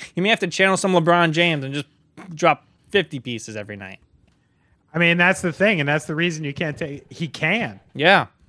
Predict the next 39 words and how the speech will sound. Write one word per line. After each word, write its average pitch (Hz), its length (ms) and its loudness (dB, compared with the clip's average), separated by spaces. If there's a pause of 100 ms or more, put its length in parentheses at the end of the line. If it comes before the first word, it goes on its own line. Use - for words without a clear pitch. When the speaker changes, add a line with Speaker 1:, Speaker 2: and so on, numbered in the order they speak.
(380)
Speaker 2:
And, 151 320 0
you 151 140 -2
Speaker 1:
With 175 100 8
Speaker 2:
know, 151 140 6
Speaker 1:
ease. 143 340 2
Speaker 2:
like, 147 200 -2
that, - 100 -14
he's 143 320 -12
in 180 120 -6
this 160 280 -4
bizarre 156 680 0
category 156 640 -4
now 131 320 -4
of, 123 180 -6
like, 127 520 -4 (580)
I 123 140 -2
don't 208 160 0
know, 165 260 2
until 143 320 -4
he 214 100 0
stops 196 400 -2
doing 190 300 2
it, 247 240 -4 (800)
I'm 165 200 -2
just 170 180 -12
gonna 165 180 -4
keep 202 340 -4
believing 160 500 0
that 143 160 0
he 160 160 -4
could 156 140 -8
just 151 260 -10
get 147 280 0
better. 143 360 0
He's 131 200 -10
still 254 240 -6
getting 202 260 -2
better. 147 520 -6
Speaker 1:
Yeah, - 140 -18